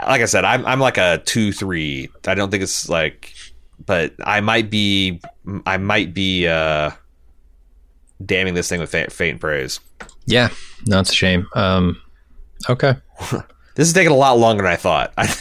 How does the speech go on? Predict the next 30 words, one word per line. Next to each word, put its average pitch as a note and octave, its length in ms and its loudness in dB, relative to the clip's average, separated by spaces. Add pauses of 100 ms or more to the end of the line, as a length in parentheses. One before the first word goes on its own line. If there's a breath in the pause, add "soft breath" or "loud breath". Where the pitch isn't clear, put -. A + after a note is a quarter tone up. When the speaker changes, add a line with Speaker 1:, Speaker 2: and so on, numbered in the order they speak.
(200)
Speaker 2:
Yeah. A#2 380 6
Speaker 1:
I - 60 6
didn't E3+ 140 4
think C#3+ 120 4
it'd B2 100 2
take B2 160 0
that A#2 140 4
long A2+ 180 4
to, G2 160 4
to F2+ 180 -2
go C#3 140 2
Speaker 2:
Well, D3 140 6
Speaker 1:
through D3 80 6
Speaker 2:
we've C#3 80 6
Speaker 1:
all C3 60 6
Speaker 2:
got B2+ 80 4
Speaker 1:
this - 100 -4
stuff. - 100 -4
Speaker 2:
four C3+ 240 8
things A#2+ 300 4
to - 100 2
debate G2 300 6
on F#2 120 4
every F#2+ 240 2
single F#2 240 2
movie, F2 360 4
so F2 260 2
it's G2 100 0
Speaker 1:
Yeah, D#3+ 640 6 (160)
yeah, C3+ 420 4